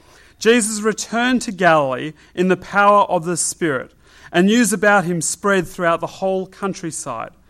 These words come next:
He was teaching in their synagogues, and everyone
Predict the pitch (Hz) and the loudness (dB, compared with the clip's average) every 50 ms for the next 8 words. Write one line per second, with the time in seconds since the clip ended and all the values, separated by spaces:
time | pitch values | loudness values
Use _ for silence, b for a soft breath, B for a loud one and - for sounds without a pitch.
0 | b b b b b b - 180 202 190 - - - 226 262 254 - - 254 240 | b b b b b b 0 0 2 0 -2 -4 -4 -2 -2 -2 -2 -2 -2 -2
1 | 233 226 214 202 180 - - - - 240 226 202 170 165 147 143 143 139 139 139 | 0 0 0 -2 -2 -2 -2 -2 -2 -2 -2 -2 -2 0 0 0 0 0 -4 -8
2 | - - b b b b b b - 170 170 175 - - - 240 247 208 208 196 | -12 -12 b b b b b b -2 -2 -2 -2 -2 -2 0 0 0 2 0 -2
3 | 180 175 160 160 156 151 151 156 156 147 156 | 0 0 0 0 0 0 0 -2 -4 -8 -10